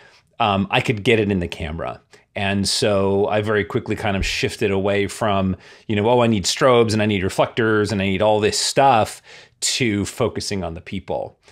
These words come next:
And that was one of the other things that I took away from this was, you know, David Peters was a, and is a very sort of emotional and empathetic type photographer where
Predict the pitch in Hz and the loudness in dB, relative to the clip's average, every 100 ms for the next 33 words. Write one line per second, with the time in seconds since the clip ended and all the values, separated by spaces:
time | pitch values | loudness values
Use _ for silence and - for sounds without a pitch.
0 | - _ 110 101 95 98 98 120 107 113 | -20 _ -6 -2 0 0 2 2 2 2
1 | 135 135 110 101 139 143 - 101 90 92 | 2 2 2 2 2 0 -2 -4 -2 -4
2 | 87 104 - 92 90 - 95 92 92 98 | -4 -6 -6 -4 -6 -6 -6 -4 -6 -4
3 | 90 87 107 90 85 110 104 92 113 104 | -6 -4 -6 -6 -4 -4 -4 -6 -2 0
4 | 98 92 98 107 101 98 92 101 92 90 | 0 -2 -4 -2 -2 -4 -4 -2 -2 -4
5 | - - - 127 123 117 101 - 107 95 | -8 -14 -4 0 2 2 0 -2 -2 0
6 | 110 120 117 107 107 - 107 98 98 98 | 0 2 2 2 0 -2 -2 0 2 2
7 | 104 107 107 - 107 98 92 92 98 - | 2 2 2 0 0 0 -2 -4 -6 -4
8 | 98 92 - - 95 - 98 110 110 107 | -4 -2 -6 -6 -6 -6 -8 -4 -2 -4
9 | - 95 90 95 92 | -4 -2 0 0 0